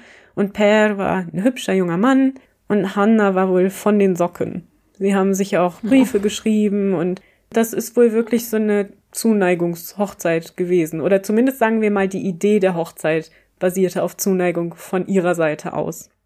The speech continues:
Speaker 2: Oh nein.
Speaker 1: Das Ganze blieb wohl nicht so, denn mit der Schwiegermutter, also mit Anna, kam sie wohl von Anfang an nicht zurecht.
Speaker 2: Ja.
Speaker 1: Sie hat wohl Anna vor der Hochzeit mal getroffen, ebenso, ne, damit man sich mal kennenlernt. Und Anna hat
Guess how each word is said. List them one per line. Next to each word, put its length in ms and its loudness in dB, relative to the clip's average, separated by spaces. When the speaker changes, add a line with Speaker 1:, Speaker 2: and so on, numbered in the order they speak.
Speaker 2:
Oh 60 -4
nein. 640 -6
Speaker 1:
Das 200 -2
Ganze 340 0
blieb 680 -4
wohl 260 2
nicht 500 -4
so, 380 2
denn 640 -2
mit 240 -4
der 100 0
Schwiegermutter, 680 0
also 220 -2
mit 200 -4
Anna, 440 0
kam 340 -4
sie 180 -4
wohl 160 0
von 160 -6
Anfang 320 -6
an 160 -4
nicht 180 -8
zurecht. 760 -6
Speaker 2:
Ja. 380 0
Speaker 1:
Sie 300 0
hat 160 -2
wohl 300 4
Anna 400 0
vor 240 -2
der 160 -2
Hochzeit 500 -4
mal 160 -2
getroffen, 640 -2
ebenso, 440 -2
ne, 240 2
damit 220 0
man 120 -2
sich 140 -6
mal 120 -4
kennenlernt. 640 2
Und 220 -6
Anna 380 0
hat 120 -6